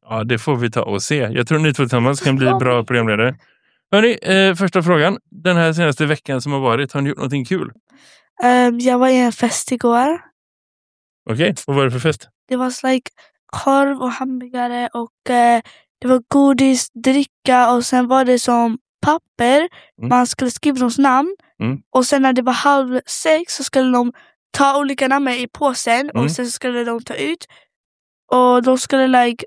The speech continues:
Speaker 3: se vem, vem, vem vinnaren var.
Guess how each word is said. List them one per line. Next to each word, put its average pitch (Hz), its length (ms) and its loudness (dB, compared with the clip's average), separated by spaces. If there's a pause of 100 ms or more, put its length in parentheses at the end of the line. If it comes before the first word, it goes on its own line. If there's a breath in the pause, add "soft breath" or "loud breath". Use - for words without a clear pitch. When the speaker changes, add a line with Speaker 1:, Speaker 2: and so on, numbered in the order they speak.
(280)
Speaker 3:
se 269 320 2
vem, 226 160 -4
vem, 247 180 4 (280)
vem 226 220 -2 (960 loud breath)
vinnaren 226 580 0
var. 202 260 -10